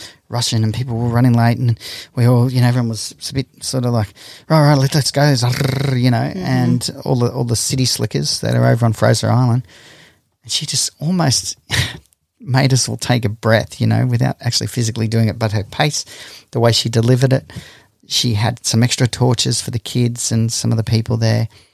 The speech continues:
Speaker 1: And then she opened up this night life, this world that you would never have even known existed
Speaker 2: Mm-hmm.
Speaker 1: or was even there unless you had slowed down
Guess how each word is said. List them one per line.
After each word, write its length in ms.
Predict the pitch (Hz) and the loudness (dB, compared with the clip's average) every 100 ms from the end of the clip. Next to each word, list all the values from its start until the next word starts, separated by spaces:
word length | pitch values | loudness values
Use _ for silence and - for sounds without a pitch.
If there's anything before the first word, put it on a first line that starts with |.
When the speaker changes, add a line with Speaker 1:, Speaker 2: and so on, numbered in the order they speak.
| _ _ _ _ _ | _ _ _ _ _
Speaker 1:
And 140 | 117 | 2
then 80 | 127 | 2
she 320 | 120 - 117 - - | 2 0 -2 -2 -6
opened 400 | - - 147 123 | -4 0 2 2
up 300 | 110 - - - - - _ | -2 -4 -16 -20 -20 -20 _
this 340 | 110 - - | -4 -2 -6
night 640 | 101 107 113 120 - - - _ _ _ _ | -8 -8 -8 -8 -8 -8 -8 _ _ _ _
life, 560 | - 107 104 - - - | -2 0 0 -6 -14 -10
this 260 | 123 - - | -6 -6 -4
world 440 | 117 120 131 123 | 2 4 4 2
that 120 | 113 | -4
you 220 | - 117 | -4 -4
would 220 | 117 113 113 | -2 -2 2
never 340 | 117 127 120 | 2 2 2
have 340 | 139 - 165 | -4 -6 -2
even 320 | 170 135 120 117 | 0 2 2 4
known 280 | 123 147 | 2 2
existed 640 | 120 113 117 151 - 294 269 | 0 -4 -4 -4 -4 -6 -4
Speaker 2:
Mm-hmm. 340 | 214 202 196 | 0 2 2
Speaker 1:
or 80 | 160 | 2
was 140 | 123 | 4
even 380 | 127 113 104 101 | 2 2 0 0
there 440 | 117 151 110 139 180 - - _ _ - | 4 4 6 4 0 -10 -20 _ _ -4
unless 460 | 113 107 110 - | 0 2 0 -2
you 120 | - 104 | -4 -4
had 240 | 92 101 | -4 -4
slowed 500 | - - 110 113 127 | -4 -4 0 0 0
down 320 | - 117 156 | 2 2 2